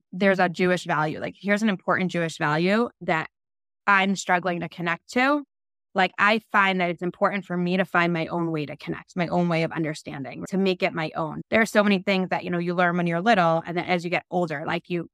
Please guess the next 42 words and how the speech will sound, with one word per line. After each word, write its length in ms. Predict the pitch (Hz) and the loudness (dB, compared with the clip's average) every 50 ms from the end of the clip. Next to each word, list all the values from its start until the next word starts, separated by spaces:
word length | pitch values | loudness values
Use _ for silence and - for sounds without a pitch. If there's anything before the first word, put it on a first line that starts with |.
| _ _ - | _ _ -8
come 240 | - - 180 175 180 | -4 -2 -2 0 0
to 80 | 185 | -2
understand 460 | - 170 170 160 - - 180 170 165 160 | -2 -2 -4 -4 -4 -4 -2 -2 -2 -2
them 220 | 160 160 156 165 | -2 -2 -2 -4
or 60 | 190 | -4
appreciate 520 | 175 - - - 185 175 - 170 170 - - | -6 -6 -6 -6 -6 -4 -4 -4 -6 -4 0
them 200 | 170 165 160 170 | 0 0 0 0
in 60 | 170 | 0
a 60 | 165 | 0
more 180 | 170 170 165 160 | 0 0 0 0
mature 340 | 160 165 160 - - 170 95 | 0 -2 -4 -4 -6 -6 -6
way, 300 | - - - - - - _ _ | -6 -6 -8 -8 -10 -14 _ _
right? 320 | 190 180 175 175 175 - - _ _ _ _ _ _ _ _ _ - | 0 2 2 2 0 -2 -6 _ _ _ _ _ _ _ _ _ -2
And 180 | 202 196 180 165 | 0 0 0 -2
so 260 | - - 190 185 180 - | -2 0 2 2 2 2
I 140 | 185 190 | 2 2
just 220 | 196 214 190 - - | 2 2 0 0 2
feel 100 | 214 190 | 2 2
like 120 | 180 - - | 2 2 0
with 120 | 170 - | -4 -4
this 160 | - 185 - | -4 -4 -4
topic, 520 | - - 180 175 - - 165 156 170 - - | -4 -2 -2 -2 -2 -2 -6 -8 -8 -10 -14
especially 540 | 180 - - - 180 180 185 - - 175 165 | -16 -14 -4 0 0 0 0 -2 -6 -6 -6
because 400 | 165 170 - - - 202 202 180 | -8 -8 -10 -4 -2 -2 0 0
it's 160 | 175 147 - | -4 -6 -6
so 100 | - 175 | -6 -4
loaded, 420 | 160 175 170 170 165 165 165 160 | -2 -2 -2 -2 -2 -2 -4 -6
because 460 | - 185 - - - - 190 185 180 - | -8 -14 -16 -16 -6 -2 -2 -2 -2 -4
people 240 | - 185 180 185 | -6 -8 -4 -4
have 160 | 170 175 165 165 | -4 -4 -4 -4
so 160 | - 185 175 | -2 0 0
much, 200 | 175 170 156 - | 0 0 -2 -4
like, 200 | 175 180 - - - | -6 -8 -8 -8 -8
responses 680 | 185 180 - - - 165 165 160 - 180 170 170 165 | -8 -8 -4 -2 0 0 0 0 -2 -6 -6 -4 -4
and 120 | 185 175 175 | -4 -4 -2
reactions 540 | 170 165 156 165 - - - 175 175 165 | -2 -4 -4 -6 -8 -10 -10 -8 -8 -6
and 140 | 180 175 175 | -6 -6 -2
baggage, 580 | 165 175 170 165 165 165 160 165 170 180 - - _ _ _ _ - | 0 0 0 0 0 -2 -4 -6 -6 -10 -16 -18 _ _ _ _ -6
it's 140 | 190 - | -4 0
just 160 | - 233 226 - | 0 0 0 2
important 440 | 247 208 185 - - 185 180 196 - | 0 0 0 2 0 0 0 -2 -4
for 80 | - | -10